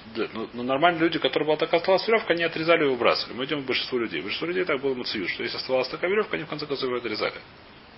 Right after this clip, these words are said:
Мы говорим, что коля кацуц, как, как кацу-, коля амед лекцоц, как кацуц даме это называется. Все, что стоит, как выброс, ее как выброс. Как будто сделали, мы с-,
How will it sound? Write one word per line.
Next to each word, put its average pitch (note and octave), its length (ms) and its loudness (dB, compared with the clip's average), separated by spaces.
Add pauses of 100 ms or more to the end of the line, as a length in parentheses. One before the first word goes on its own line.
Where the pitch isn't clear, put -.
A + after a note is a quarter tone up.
(360)
Мы B2+ 80 -6
говорим, F3 220 4
что - 160 -2
коля E3 260 6
кацуц, D#3 320 0
как, B2 180 -4
как A2+ 140 -8
кацу-, A2 260 -6
коля C3+ 240 4
амед B2+ 220 0
лекцоц, B2+ 280 -2
как G#2 140 -8
кацуц G#2+ 320 -4
даме E2+ 220 -4
это D2+ 140 -14
называется. E2 340 -12 (520)
Все, D3+ 160 4
что - 140 0
стоит, C#3 300 4
как B2 160 -6
выброс, D3+ 400 0
ее A#2+ 260 0
как G#2+ 160 -6
выброс. E2+ 240 -4
Как - 120 -4
будто C3+ 280 0
сделали, A2+ 520 2
мы G2 180 -10
с-, - 60 -14